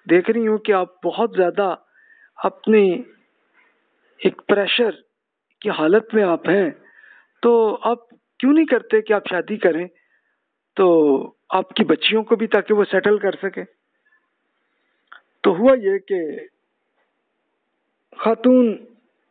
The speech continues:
से आपने फरमाया, "अच्छा, आप बताइए, कोई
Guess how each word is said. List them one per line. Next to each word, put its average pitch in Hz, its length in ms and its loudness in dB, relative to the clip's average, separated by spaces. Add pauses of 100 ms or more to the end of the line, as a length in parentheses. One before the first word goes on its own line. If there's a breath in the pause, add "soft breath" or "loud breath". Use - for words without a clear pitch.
(500)
से 226 80 2
आपने 208 260 -2
फरमाया, 220 320 0
"अच्छा, 220 240 0
आप 208 200 -2
बताइए, 214 360 0
कोई 214 400 -4